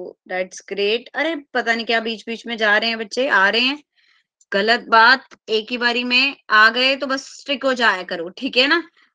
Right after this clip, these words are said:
So इधर उधर नहीं जाना किसी ने भी। तो अब बच्चे बात आती है कि ये जो halogen containing organic compounds हैं, इनका यूज क्या क्या है,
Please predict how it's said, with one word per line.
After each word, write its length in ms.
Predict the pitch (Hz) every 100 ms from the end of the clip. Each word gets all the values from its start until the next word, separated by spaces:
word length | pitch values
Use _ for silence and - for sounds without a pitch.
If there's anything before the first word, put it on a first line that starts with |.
| _ -
So 340 | 240 233 226
इधर 280 | 240 247 254
उधर 260 | 233 247
नहीं 220 | 247 254 247
जाना 300 | 220 214 220
किसी 280 | 240 226
ने 120 | 220 214
भी। 220 | 277 - _ _ _ - _ -
तो 60 | 311
अब 120 | 320
बच्चे 300 | 320 311 339
बात 280 | 294 294 302
आती 240 | 285 302
है 60 | 302
कि 120 | 320
ये 160 | 320
जो 140 | 302 330 320
halogen 580 | 311 254 240 254 285 294
containing 540 | 285 285 269 262 247 269
organic 460 | 269 247 226 233 240 254
compounds 500 | 247 240 220 233 240
हैं, 240 | 247 320 _ _ _ -
इनका 320 | 285 285 320
यूज 400 | 330 285 311 302
क्या 220 | - 262
क्या 220 | 226 220 208
है, 180 | 170